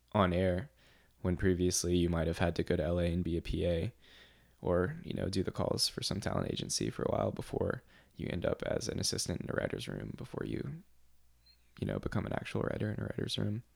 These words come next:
and work your way up like that. Because of the lower barrier to entry on making video, um, people can go out and make it themselves and have, s-, you know, a proof of concept for their tone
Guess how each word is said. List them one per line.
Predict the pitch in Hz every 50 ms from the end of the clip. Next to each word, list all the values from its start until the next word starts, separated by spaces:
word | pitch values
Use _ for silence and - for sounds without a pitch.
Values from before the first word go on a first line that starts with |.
| _ - - - - - - - -
and | - 104
work | 98 98 95 -
your | 92 92
way | 90 92
up | 92 85
like | 90 87 92 -
that. | - 95 92 90 90 - - - - - - - - - - -
Because | - - - 104 95 90
of | 95 85 -
the | - 87 92 90 - 143 - _ _ _ _ _ _ _ _ _ _ _ _ _ _ _ _ _ _ - - -
lower | 98 98 95 95 92 87
barrier | 87 87 90 92 92 90 90
to | 85
entry | 80 90 - - 95 95
on | 90 90
making | 90 87 90 - 90 90 90 - 139 - _ _ _ - -
video, | - 107 101 92 98 98 101 104 123 - - _ _ _ _ _ _ _ _ _ _ _ - - _ _ _ _ - - _ _ -
um, | - 90 82 82 - - -
people | - 104 - 92
can | 92 95
go | 85 85
out | 82 80
and | 62 -
make | 82 85 -
it | -
themselves | - 92 - - 90 92 92 - - -
and | - -
have, | 87 85
s-, | - - - - - - _ -
you | 110 98
know, | 92 98
a | 101
proof | - - - 113 -
of | -
concept | - - 101 101 - - - - -
for | - - 104
their | 104 101 101
tone | - - 92 92 98 101 - 131